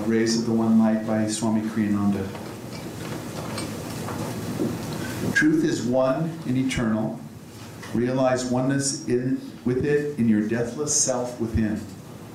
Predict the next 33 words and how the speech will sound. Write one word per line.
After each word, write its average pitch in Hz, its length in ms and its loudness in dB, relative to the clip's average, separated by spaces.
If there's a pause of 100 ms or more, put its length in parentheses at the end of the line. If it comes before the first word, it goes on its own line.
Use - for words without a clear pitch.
(1080)
The 113 80 -2
following 131 480 2
commentary 139 720 0
is 113 180 -2
based 131 460 2
on 127 120 2
the 117 60 -2
teachings 143 500 -4
of 123 100 -2
Paramahansa 120 600 0
Yogananda. 104 600 2 (1300)
A 120 60 -4
case - 760 0
might 151 240 0
be 165 140 0
made 113 400 0
for 120 100 0
surrender 117 800 0 (600)
as 113 160 0
a - 100 -4
path 131 460 0
to 113 80 -2
victory 113 680 2 (100)
in 117 160 4
worldly 117 320 2
conflicts, - 840 -4 (540)
the 117 80 2
way 117 340 4
of 123 160 2
passive 110 460 -2
resistance, 110 580 0
for 104 240 -2
example, - 720 -2